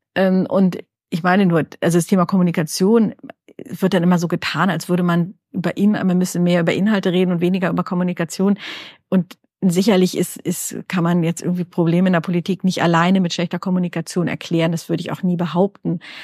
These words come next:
Aber man darf das Thema auf gar keinen Fall unterschätzen. Und, ähm,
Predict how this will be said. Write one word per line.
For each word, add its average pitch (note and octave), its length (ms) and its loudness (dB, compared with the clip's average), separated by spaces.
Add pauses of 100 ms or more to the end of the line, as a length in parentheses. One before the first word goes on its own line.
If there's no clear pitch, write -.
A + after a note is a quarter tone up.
(200)
Aber F3+ 180 2
man F3+ 180 2
darf D#3+ 240 2
das - 160 -6
Thema F3 260 -2
auf - 140 -6
gar D#3+ 180 -2
keinen F3+ 220 -2
Fall - 160 -4
unterschätzen. E3 760 -2
Und, - 440 -4
ähm, E3 400 0